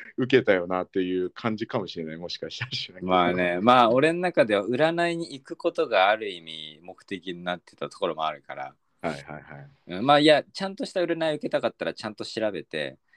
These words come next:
Speaker 2: あ、
Speaker 1: あー。
Speaker 2: じゃあ、じゃあ日曜日行こうかなとか、
Speaker 1: うん、うん、うん。
Speaker 2: そういうのは全然できたんだけど、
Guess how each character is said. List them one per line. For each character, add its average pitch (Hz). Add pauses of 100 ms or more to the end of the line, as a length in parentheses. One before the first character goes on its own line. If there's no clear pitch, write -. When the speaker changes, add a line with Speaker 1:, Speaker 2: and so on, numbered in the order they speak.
(340)
Speaker 2:
あ、 80
Speaker 1:
あ -
ー。 -
Speaker 2:
じ 113
ゃ 107
あ、 92
じ 107
ゃ 117
あ 104
日 101
曜 120
日 87
行 -
こ 98
う 87
か 80
な 85
と 80
か、 80
Speaker 1:
う -
ん、 92
う 87
ん、 85
う -
ん。 90
Speaker 2:
そ 123
う 120
い 117
う 107
の 92
は 80
全 113
然 127
で 110
き -
た 90
ん 73
だ 69
け 73
ど、 76